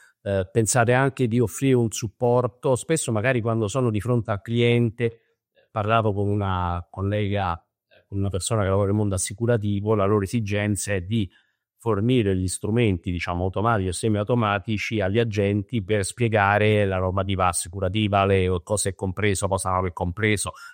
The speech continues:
Spesso, lo sapete, un contratto assicurativo è enorme, per cui è impensabile che il, un agente possa avere a memoria. E voi state pensando anche a usi di questi tipi, cioè sto qualcosa a servizio di chi poi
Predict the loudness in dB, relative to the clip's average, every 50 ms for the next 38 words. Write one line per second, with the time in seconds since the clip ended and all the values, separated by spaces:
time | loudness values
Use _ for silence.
0 | _ _ _ -4 -2 -2 -2 -4 -4 -4 -2 -2 0 0 -2 -2 -4 -6 -6 -6
1 | -2 0 -2 0 -2 -4 -6 -6 -6 -6 -4 -4 -4 -4 -2 -2 -2 -2 -2 -2
2 | -4 -4 -8 _ _ _ _ _ _ _ _ _ _ -2 0 0 2 2 0 0
3 | -2 -2 -2 -4 -4 -2 -2 0 0 0 -2 -4 -4 -4 -2 0 0 0 0 0
4 | 0 0 0 0 0 -2 -2 -4 -4 -2 -2 -2 -2 -2 -4 -2 -2 -4 -4 -6
5 | -4 -2 -2 -2 -2 0 0 2 2 0 0 -2 -4 -2 -2 -2 -2 -2 -2 0
6 | 2 2 2 2 2 2 2 0 0 0 0 -2 -2 -4 -6 -8 -8 -10 _ _
7 | _ _ _ _ -8 -2 0 0 2 2 2 2 4 2 2 2 2 2 2 2
8 | 4 4 4 2 2 0 0 -2 -4 -2 0 0 0 0 -2 -6 -8 -6 -6 -4
9 | -4 -4 -4 -4 -4 -4 -4 -6 -6 -8 -8 -4 -2 -2 -2 0 0 0 0 0
10 | 0 -2 -4 -2 -2 -4 -4 -2 -4 -4 -4 -2 -2 0 0 0 -2 -2 -4 -4
11 | _ 0 2 2 4 4 2 2 0 -2